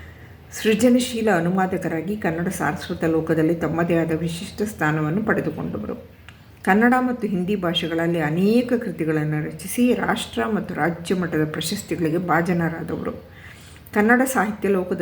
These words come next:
ಮೇರು ಪರ್ವತದಂತಿರುವ ಇವರ ಕೃತಿಯ ಬಗೆಗೆ ನನ್ನ ಅನಿಸಿಕೆಗಳನ್ನು ವ್ಯಕ್ತಪಡಿಸುವುದು ನಿಲುಕದ ನಕ್ಷತ್ರಕ್ಕೆ ಕೈ ಚಾಚುವ ದುಸ್ಸಾಹಸಕ್ಕೆ ಕೈ ಹಾಕಿದಂತೆ. ಅದೇನೋ ನಿಜವೇ. ಆದಾಗ್ಯೂ ಸಹ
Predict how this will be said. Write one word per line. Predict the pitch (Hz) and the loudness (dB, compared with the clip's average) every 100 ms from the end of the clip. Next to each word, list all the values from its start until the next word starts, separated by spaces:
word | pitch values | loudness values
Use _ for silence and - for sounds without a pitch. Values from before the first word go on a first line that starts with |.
| 160 | 0
ಮೇರು | 165 175 226 | 2 2 2
ಪರ್ವತದಂತಿರುವ | 233 196 190 190 185 175 170 165 156 | 2 0 0 0 0 0 0 2 2
ಇವರ | 156 151 160 | 2 2 0
ಕೃತಿಯ | 160 - - 226 | -2 -6 0 0
ಬಗೆಗೆ | 180 156 151 151 165 | 2 0 -2 0 2
ನನ್ನ | 170 165 180 | 2 2 4
ಅನಿಸಿಕೆಗಳನ್ನು | 196 180 175 170 165 156 160 160 | 2 2 -2 -2 0 0 0 -2
ವ್ಯಕ್ತಪಡಿಸುವುದು | 160 160 175 165 156 156 185 175 180 180 | -6 -6 -6 -6 -8 -8 -10 -6 -2 -2
ನಿಲುಕದ | 170 196 208 202 202 | 2 2 4 2 2
ನಕ್ಷತ್ರಕ್ಕೆ | 190 - - 170 180 170 165 | 0 -2 -8 -6 -6 -4 -2
ಕೈ | 180 170 156 | -2 -2 -4
ಚಾಚುವ | - 147 - 175 | -4 -6 -4 -4
ದುಸ್ಸಾಹಸಕ್ಕೆ | 165 170 175 180 170 170 160 170 - | -4 -4 -4 -2 -2 -4 -8 -10 -10
ಕೈ | 208 170 - | -4 -4 -4
ಹಾಕಿದಂತೆ. | 196 - 180 196 208 - - | -6 -6 -4 -4 -4 -6 -10
ಅದೇನೋ | - 180 190 190 | -8 -2 0 2
ನಿಜವೇ. | 180 160 170 165 - - - - - - - - | 0 -2 -2 -6 -8 -16 -20 -20 -20 -20 -6 0
ಆದಾಗ್ಯೂ | 170 185 190 196 196 | 2 4 2 2 0
ಸಹ | - 175 240 - | -2 -4 -4 -6